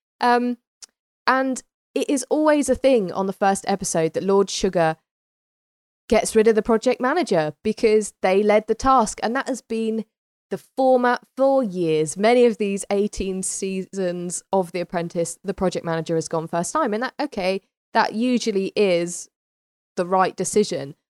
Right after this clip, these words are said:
So I was really shocked when he turned it on his head and used the sort of, I felt like it was an excuse, and I guess so did you, about, "Okay, Ollie, what on earth did you do in this task?" He was joining in. I mean, he d-, didn't shout loudly about it,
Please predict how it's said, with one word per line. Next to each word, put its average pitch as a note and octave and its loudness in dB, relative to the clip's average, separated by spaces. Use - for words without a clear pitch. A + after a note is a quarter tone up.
So B3+ 0
I D#4 2
was D4+ -2
really C4 0
shocked - 0
when G#3 0
he G#3 -2
turned A3 0
it - 0
on G3 -4
his G3 -4
head G3 0
and F#3 -4
used A3+ -2
the G#3 -6
sort A3 -2
of, G3+ -2
I D4 4
felt - -2
like A3+ 0
it - 0
was F#3+ -2
an G3+ -2
excuse, - -6
and F#3+ -2
I G3+ 2
guess G#3 2
so G#3 0
did F#3+ -2
you, F#3+ 2
about, F3 2
"Okay, F#3 0
Ollie, A3 4
what A#3 2
on A#3 2
earth G#3+ 4
did G#3 -2
you G3+ 0
do G#3 4
in G3 2
this G3 0
task?" F#3 4
He G#4+ 8
was D#4+ 2
joining F#3+ 0
in. D4 2
I E4 2
mean, C4 0
he B3 -4
d-, - -6
didn't G3+ -4
shout B3 -4
loudly G#3 0
about F#3 0
it, D#4+ -2